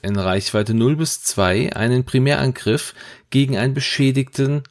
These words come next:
Verteidiger durchführt, falls der Angreifer zwei oder weniger Angriffswürfel geworfen hat, darf er einen Anstrengungsmarker erhalten, um einen zusätzlichen Angriffswürfel zu werfen. Diese Fähigkeit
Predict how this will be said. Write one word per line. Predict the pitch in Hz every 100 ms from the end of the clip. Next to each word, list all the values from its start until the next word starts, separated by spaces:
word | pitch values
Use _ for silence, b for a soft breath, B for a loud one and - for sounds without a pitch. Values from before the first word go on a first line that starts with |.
| _
Verteidiger | - 139 - - 151 117 98 95
durchführt, | 92 90 - 98 131 190 - B B B -
falls | - 92 -
der | -
Angreifer | 98 127 - 104 - 87
zwei | - - 78 127
oder | 160 107 101
weniger | 95 104 107 101
Angriffswürfel | - 120 - 139 - 113 - 110
geworfen | 95 76 76 95
hat, | 101 165 - B B B B
darf | - 127 156
er | 160 156
einen | 85 104 123 123
Anstrengungsmarker | - 107 - - 95 92 95 - 90 87 95
erhalten, | 76 95 107 127 127 127 127 B B B
um | 151 160
einen | 143 151
zusätzlichen | - - 110 101 101 - 104 - -
Angriffswürfel | 101 92 98 - - - - 80
zu | - 143 131
werfen. | 95 95 92 - - - _ _ _ _ _ _ _ _ _ _ _ _ _ B B B B
Diese | - 120 131
Fähigkeit | - - 139 208 - - 185 190 - -